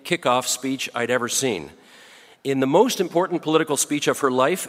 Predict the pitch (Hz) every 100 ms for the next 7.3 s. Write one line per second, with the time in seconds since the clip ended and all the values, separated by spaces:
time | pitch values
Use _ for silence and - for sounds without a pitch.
0 | - - 143 - 175 185 - - 135 107
1 | 117 147 202 190 170 - - - - -
2 | - - - - _ - - 139 123 123
3 | - - 220 160 - - - _ _ _
4 | _ - - 151 - 143 - 143 135 131
5 | - 170 170 156 147 147 151 139 127 135
6 | 123 196 208 165 101 - 113 90 - 101
7 | 85 78 -